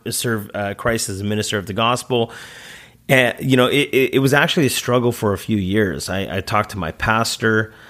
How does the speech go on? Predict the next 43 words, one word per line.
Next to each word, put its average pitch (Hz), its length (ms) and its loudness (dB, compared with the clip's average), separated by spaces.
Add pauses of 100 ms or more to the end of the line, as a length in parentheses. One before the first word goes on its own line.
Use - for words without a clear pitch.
(200)
Um, 92 600 -4
I 87 80 -4
talked 92 320 -4
to 101 100 -6
trusted - 420 -6
friends. 117 600 0
Nobody 139 320 4
could 113 120 -4
really 113 240 2
tell 110 280 -4
me 113 120 0
exactly 104 460 -2
what 98 280 -6
to 117 100 -4
do. 117 340 0 (400)
Um, 101 420 -10
and 127 460 -2
nor 147 240 2
should 160 260 -2
they 127 120 2
have. 80 420 -8 (520)
You 110 160 -2
know, 107 60 -2
it, 120 180 4 (120)
it 123 80 2
was, 127 180 -2
this 147 360 0
was 131 340 2
really 127 240 2
a 110 80 0
process 117 800 -2
of 95 320 -6
God 104 320 -4
shaping 101 580 -2
me 113 340 -2 (460)
and 107 240 0
molding 107 560 2
me, 92 320 -2
recalibrating 110 920 0
my 98 120 -4
thinking, 113 480 -2
and 101 100 0
ultimately 104 880 0